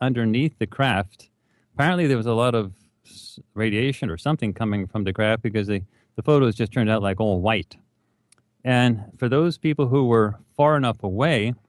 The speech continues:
that they weren't affected by that, there were some video and still photographs,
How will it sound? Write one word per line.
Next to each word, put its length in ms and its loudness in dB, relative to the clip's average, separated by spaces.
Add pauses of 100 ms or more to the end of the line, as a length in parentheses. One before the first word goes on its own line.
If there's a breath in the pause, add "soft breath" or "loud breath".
(800)
that 140 0
they 60 2
weren't 180 2
affected 340 -4
by 140 0
that, 180 -4
there 100 0
were 160 0
some 200 -4
video 440 -2 (440)
and 140 -2
still 220 0
photographs, 640 -2